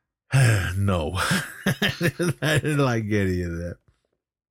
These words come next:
That whole heel run, I didn't like it at all. Uh, I know the haircut was for, people say it was for that video game, and then they were saying it was for,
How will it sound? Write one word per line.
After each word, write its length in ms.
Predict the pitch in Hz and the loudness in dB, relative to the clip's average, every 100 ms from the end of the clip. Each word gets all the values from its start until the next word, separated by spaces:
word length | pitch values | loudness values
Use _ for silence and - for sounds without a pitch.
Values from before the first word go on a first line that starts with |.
| _ _ _ _ _ _ _ _ 120 | _ _ _ _ _ _ _ _ 0
That 160 | 120 | 2
whole 220 | 127 131 | 4 6
heel 300 | 110 120 120 | 6 6 4
run, 300 | 123 123 120 | 4 4 2
I 140 | 110 104 | 0 2
didn't 200 | 98 92 | 2 0
like 200 | 90 85 | -2 -4
it 120 | 85 | -6
at 220 | 85 80 | -6 -8
all. 240 | 78 73 - _ - - - - _ _ _ _ _ _ _ | -8 -12 -16 _ -4 -4 -4 -12 _ _ _ _ _ _ _
Uh, 160 | - 87 | -6 -4
I 120 | 95 | -2
know 180 | 101 117 | 0 2
the 120 | 117 | 2
haircut 520 | 98 107 98 98 95 | 0 0 -2 -2 -4
was 180 | 87 87 | -4 -6
for, 460 | - 98 92 87 92 _ _ _ _ | -4 -2 -2 -4 -6 _ _ _ _
people 240 | 196 202 190 | -2 4 6
say 180 | 185 175 | 6 6
it 60 | |
was 140 | 165 143 | 4 4
for 140 | 143 | 2
that 180 | 131 110 | 2 2
video 380 | 135 151 151 143 | 2 4 4 4
game, 480 | 143 139 139 131 | 2 4 4 2
and 160 | 110 113 | 0 0
then 200 | 120 117 | 2 2
they 100 | 117 | 2
were 100 | 110 | 0
saying 360 | 101 110 107 107 | 0 0 0 0
it 80 | 101 | 0
was 180 | 98 | -2
for, 500 | - 101 95 95 82 | -2 -2 0 0 -2